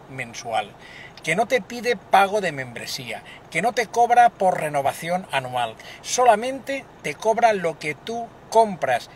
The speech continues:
pero puedes comprar lo que quieras cuando quieras. Con la compra de un solo producto al año estás activo para el cobro de comisiones,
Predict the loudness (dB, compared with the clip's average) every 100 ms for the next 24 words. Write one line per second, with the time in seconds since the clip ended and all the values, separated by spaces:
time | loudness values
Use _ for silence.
0 | -20 -18 -8 -8 -6 -4 -4 -4 -6 0
1 | 2 2 -2 -8 -8 -8 -12 -6 -2 -2
2 | -2 -8 -6 -4 -4 -8 -10 -6 -4 -4
3 | -8 -20 -14 -6 2 2 2 0 6 6
4 | 4 -6 -6 -4 -4 -6 -2 0 0 0
5 | 0 -2 -2 -8 -2 -2 -2 0 2 2
6 | 0 0 2 2 -2 -4 -4 -14 -20 -20
7 | -16 -10 -2 2 2 2 -4 -4 -4 -6
8 | -4 -6 -4 0 0 -2 -4 -2 0 -2
9 | -4 -8 -12 -8 -8 -8 -12